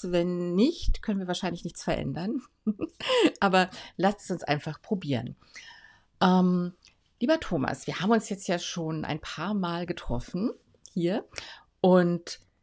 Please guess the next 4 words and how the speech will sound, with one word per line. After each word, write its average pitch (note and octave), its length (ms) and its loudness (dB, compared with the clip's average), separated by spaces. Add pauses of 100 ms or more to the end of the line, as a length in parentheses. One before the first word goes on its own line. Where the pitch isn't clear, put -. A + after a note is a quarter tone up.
(580)
der E3 360 2 (1500)
Bernhard B3 540 6
hört G#3 220 -2
alles E3+ 500 0